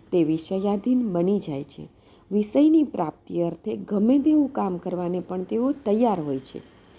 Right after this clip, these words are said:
એવી વેળાએ ભગવાનના નામનું મહાત્મ્ય જે કહે છે, તેના પર કઠિન પ્રસંગો આવવાના જ, પણ પરમાત્મા સંભાળનાર છે.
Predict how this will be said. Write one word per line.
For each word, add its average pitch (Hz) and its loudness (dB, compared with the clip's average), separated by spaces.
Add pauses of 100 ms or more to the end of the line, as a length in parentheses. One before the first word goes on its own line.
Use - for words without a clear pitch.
(540)
એવી 262 6
વેળાએ 156 -2 (280)
ભગવાનના 214 0
નામનું 185 2
મહાત્મ્ય 175 -4 (280)
જે 240 2
કહે 214 -4
છે, - -10 (560)
તેના 269 4
પર 165 -10 (200)
કઠિન 254 -2
પ્રસંગો 233 -4
આવવાના 220 -2
જ, 147 -14 (680)
પણ 156 -4
પરમાત્મા 170 -2 (480)
સંભાળનાર 190 0
છે. - -16